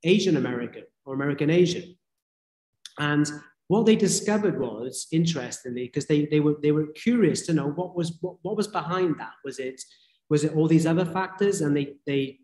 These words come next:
they, they studied that and they realized it wasn't that. But what they noticed was in, um, in, in Berkeley, University of California, they noticed that the Ameri-, the American Asian students were working together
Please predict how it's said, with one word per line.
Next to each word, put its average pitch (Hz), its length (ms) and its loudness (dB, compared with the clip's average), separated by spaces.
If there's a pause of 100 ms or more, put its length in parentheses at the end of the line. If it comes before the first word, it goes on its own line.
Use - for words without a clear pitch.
(140)
they, 131 280 -8
they 131 100 -2
studied 139 400 -4
that 131 120 -6
and 131 80 -12
they 131 60 -10
realized 135 360 -6
it 127 100 -10
wasn't 170 320 -4
that. 107 200 -16
But 156 80 -2
what 214 160 2
they 202 100 6
noticed 196 520 0
was 123 400 -12 (600)
in, 170 280 4
um, 165 280 4
in, 165 120 2 (220)
in 151 240 0
Berkeley, 170 520 0
University 147 380 -2
of 139 60 -8
California, 143 480 -2
they 147 140 4
noticed 185 480 2
that 135 300 -8
the 147 80 2
Ameri-, 175 380 0 (100)
the 156 60 -2
American 165 380 -2
Asian 156 260 -2
students - 440 -2
were 143 280 0 (220)
working 165 340 4
together 165 640 -2